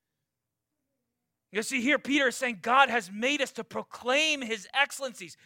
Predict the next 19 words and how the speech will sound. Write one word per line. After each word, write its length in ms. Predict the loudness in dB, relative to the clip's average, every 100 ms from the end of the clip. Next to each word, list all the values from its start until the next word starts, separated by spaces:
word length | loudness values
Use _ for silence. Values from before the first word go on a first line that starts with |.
| _
This 260 | -8 -6 -6
is 160 | -8 -2
what 240 | -2 -2
we 120 | -2
were 200 | 4 4 2 -20
made 540 | -12 -6 0 4 4 2
for, 340 | -4 -2 -2 -4 -20 -14
to 100 | -10
marvel 640 | -10 -2 6 8 8 6 4
at 220 | 4 2
his 240 | 0 -6
grace 580 | -8 -6 2 2 2 -6 _ -20 -4
and 160 | -2 2
then 160 | 0 0
to 120 | -6
make 380 | 2 2 2 -2
him 260 | -4 0
known 340 | 4 6 4 0 -18
to 100 | -6